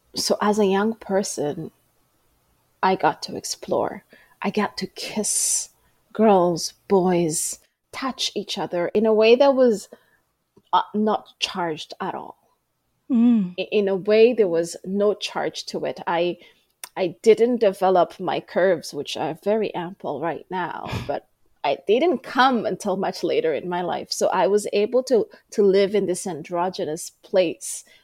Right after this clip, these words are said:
Speaker 1: where, unlike my cousins who were immediately told, "You're a woman, go," and that you're not to be seen with a man, you're not to be,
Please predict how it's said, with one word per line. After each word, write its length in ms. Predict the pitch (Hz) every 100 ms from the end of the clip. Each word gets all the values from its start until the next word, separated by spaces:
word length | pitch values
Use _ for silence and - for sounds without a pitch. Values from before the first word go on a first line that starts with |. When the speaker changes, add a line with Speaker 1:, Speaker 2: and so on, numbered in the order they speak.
| _
Speaker 1:
where, 720 | 170 180 185 180 185 180 175 - _ _ _ _ _
unlike 460 | 202 202 185 175 185
my 140 | 170
cousins 680 | - 311 302 214 151 131 -
who 200 | - 214
were 220 | 175 165 -
immediately 680 | 190 185 208 202 165 170
told, 320 | 165 170 - -
"You're 160 | 165
a 60 | 156
woman, 540 | 208 220 185 98 180 _ -
go," 260 | 214 202
and 200 | - 208 - -
that 200 | - -
you're 100 | 165
not 200 | - -
to 80 |
be 80 | -
seen 280 | - - 123
with 140 | 120
a 60 | 208
man, 380 | 233 247 220 196
you're 100 | 147
not 240 | 156 -
to 100 | -
be, 240 | 160 160